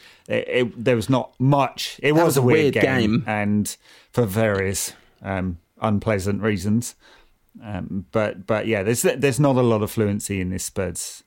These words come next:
Speaker 1: side at the moment.
Speaker 2: I mean, they,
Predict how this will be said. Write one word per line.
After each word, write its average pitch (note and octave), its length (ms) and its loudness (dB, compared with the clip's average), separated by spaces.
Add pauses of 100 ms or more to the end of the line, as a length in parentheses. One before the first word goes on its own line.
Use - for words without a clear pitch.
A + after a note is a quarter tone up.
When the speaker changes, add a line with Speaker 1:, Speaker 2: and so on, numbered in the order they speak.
Speaker 1:
side F2 360 -6
at F#2+ 80 -8
the F2+ 60 -6
moment. E2+ 340 -6 (1900)
Speaker 2:
I D3+ 80 2
mean, G3 120 6
they, G#3+ 220 2